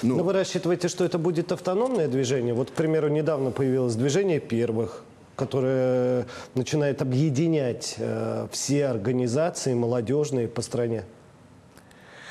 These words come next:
Speaker 1: Есть движение первых,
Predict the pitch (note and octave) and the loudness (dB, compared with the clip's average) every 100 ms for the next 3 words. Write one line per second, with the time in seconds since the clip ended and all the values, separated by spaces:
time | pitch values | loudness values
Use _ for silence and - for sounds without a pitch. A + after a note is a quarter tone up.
0 | - - - - - - F#2+ B2 C3 B2+ | -16 -16 -18 -20 -18 -4 2 2 4 2
1 | C#3+ D3 D#3 D#3 D#3+ D#3+ C#3 C3 A#2 A2 | 4 2 2 2 0 2 2 4 4 2
2 | - - | 0 -8